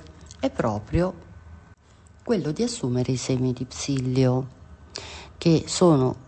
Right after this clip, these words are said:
dei semini che producono a contatto con l'acqua per immersione prolungata.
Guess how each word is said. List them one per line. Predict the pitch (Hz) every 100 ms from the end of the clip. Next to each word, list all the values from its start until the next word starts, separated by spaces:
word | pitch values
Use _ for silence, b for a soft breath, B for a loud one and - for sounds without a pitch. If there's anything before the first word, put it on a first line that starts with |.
| 135
dei | 143
semini | 165 330 208 110 160 170
che | -
producono | 127 - 139 160 165 - 131 123 117 - -
a | 143
contatto | 131 127 160 -
con | - 151 151
l'acqua | 160 131 - - 185 247 - -
per | 165 143
immersione | 139 135 123 - 190 180 147 131 127 120 - -
prolungata. | 180 180 180 156 143 139 131 127 131 123 131 - 151 170 208